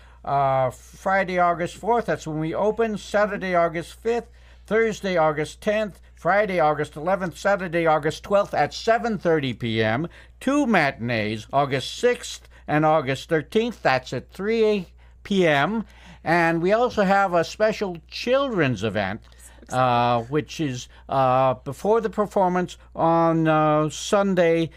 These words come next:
the sixth. So I hope you'll be there. Uh, tickets range from, uh, twenty-one to thirty-six, depending on your age and circumstances.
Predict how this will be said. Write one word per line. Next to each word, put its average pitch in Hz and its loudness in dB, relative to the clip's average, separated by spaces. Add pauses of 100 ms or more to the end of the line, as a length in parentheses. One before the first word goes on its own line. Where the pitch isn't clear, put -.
(140)
the 151 2
sixth. - -4 (320)
So 139 -4
I 139 0
hope 156 -4
you'll 156 -2
be 190 -2
there. 226 0
Uh, 117 2 (500)
tickets 170 -2
range 156 2
from, 143 0
uh, 135 2 (520)
twenty-one 175 0
to 147 -10
thirty-six, 196 -4
depending 165 -2
on 156 0
your 151 0 (480)
age 180 2
and 165 0 (160)
circumstances. 208 -4